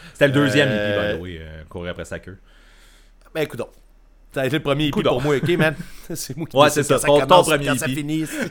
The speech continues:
Speaker 2: <laughs> Non, non, mais en tout cas, regarde, parce que, bon, ce que moi j'ai écouté en premier, je trouve que c'est une belle prémisse à ça, le premier avant, je sais pas s'il était dans le même genre, là.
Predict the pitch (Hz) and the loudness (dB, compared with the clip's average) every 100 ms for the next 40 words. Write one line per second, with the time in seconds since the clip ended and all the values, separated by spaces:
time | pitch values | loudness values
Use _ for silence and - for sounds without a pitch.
0 | 143 156 - 156 151 - 160 160 151 151 | -6 -6 -6 -10 -10 0 4 6 6 4
1 | 147 151 135 131 - 151 143 120 123 - | 4 0 2 0 0 -2 -4 -6 -8 -8
2 | - - - 147 143 165 143 - 143 131 | -18 -20 -6 -2 2 2 2 -2 -4 -4
3 | 123 127 120 131 139 - - 151 - 127 | -2 -4 -4 -6 -10 -14 -12 -8 -6 -2
4 | 143 147 135 135 139 120 156 139 135 127 | -2 -2 -4 -4 -6 -4 -2 -2 -4 -6
5 | 131 127 123 120 110 113 113 - 104 110 | -4 -4 -4 -6 -10 -12 -12 -12 -14 -12
6 | 107 101 98 120 151 | -12 -14 -12 -8 -8